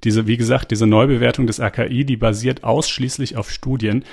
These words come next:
die schon lange vorher vorlagen und die der Kläger sogar in dem Verfahren eingereicht hat und die der V G H auch kannte und die ihm damals nicht reichten. Das heißt,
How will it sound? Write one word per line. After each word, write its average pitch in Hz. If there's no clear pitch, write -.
die 117
schon 110
lange 135
vorher 127
vorlagen 123
und 160
die 143
der 123
Kläger 123
sogar 117
in 170
dem 127
Verfahren 117
eingereicht 101
hat 104
und 120
die 131
der 117
V 113
G 110
H 117
auch -
kannte 147
und 123
die 120
ihm 113
damals 117
nicht 127
reichten. 107
Das 95
heißt, 113